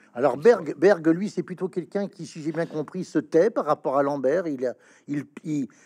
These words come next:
Speaker 1: il, il affronte pas Lambert de fa-, de, de front. Il est, il reconnaît d'ailleurs souvent qu'il a, <coughs> qu'il a un peu, euh, euh, euh, temporisé dans ce qu'il aurait pu dire, hein, euh, jusqu'à ce qu'un, jusqu'à ce qu'un moment, euh,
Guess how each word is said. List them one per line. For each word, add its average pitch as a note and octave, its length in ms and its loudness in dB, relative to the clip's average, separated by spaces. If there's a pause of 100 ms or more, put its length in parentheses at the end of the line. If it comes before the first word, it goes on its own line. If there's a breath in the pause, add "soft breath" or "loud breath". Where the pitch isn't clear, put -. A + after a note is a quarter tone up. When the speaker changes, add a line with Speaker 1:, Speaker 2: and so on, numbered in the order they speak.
(100)
Speaker 1:
il, C#3 240 -8
il D4+ 140 4
affronte G3 360 0
pas B3 140 2
Lambert F#3 360 2
de D#3+ 80 2
fa-, - 220 -6
de, D3+ 180 0
de D#3+ 100 2
front. D#3 400 -2
Il D3 160 -6
est, C3+ 200 0 (320 soft breath)
il C3+ 100 0
reconnaît F3+ 420 4
d'ailleurs F3 320 2
souvent E3 280 -6
qu'il E3 220 -4
a, C3+ 180 2
<coughs> - 440 -6
qu'il D3+ 180 2
a D3+ 180 8
un D3 80 2
peu, E3 360 4
euh, B2+ 240 6 (380 soft breath)
euh, A#2 500 0
euh, A2+ 40 -2
temporisé D#3+ 720 4
dans D3+ 160 -2
ce - 80 -12
qu'il C#3+ 160 0
aurait C3+ 160 4
pu C#3+ 160 -12
dire, F3+ 320 -10 (140)
hein, E3 320 -8
euh, A2+ 160 -4 (320 soft breath)
jusqu'à D3 340 0
ce - 80 -12
qu'un, C3+ 240 -2
jusqu'à B2 340 -2
ce - 60 -16
qu'un B2+ 140 -2
moment, C3+ 500 -2
euh, A2 140 -4